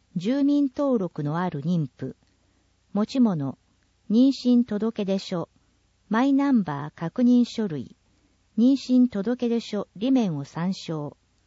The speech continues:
その他、午前八時半から正午に来所できない場合は、お問い合わせください。マタニティサロン、赤ちゃんサロン。おしゃべりや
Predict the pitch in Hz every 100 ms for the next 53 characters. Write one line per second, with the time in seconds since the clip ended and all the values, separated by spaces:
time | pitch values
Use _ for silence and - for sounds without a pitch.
0 | _ _ _ _ _ - 208 233 247 151
1 | - _ _ _ _ _ _ _ 254 269
2 | 226 190 - 196 262 277 233 269 233 156
3 | 147 156 _ - - 285 254 185 156 139
4 | 185 247 254 220 220 262 247 175 135 151
5 | 165 165 156 160 - _ - 160 208 240
6 | 226 208 202 190 175 175 180 170 147 -
7 | _ _ _ _ _ _ _ _ _ _
8 | _ 196 214 277 285 277 277 269 247 247
9 | 185 139 - _ _ - 190 254 254 247
10 | 240 - 208 147 - _ _ _ _ _
11 | _ _ _ 214 311 302 247 165 147 139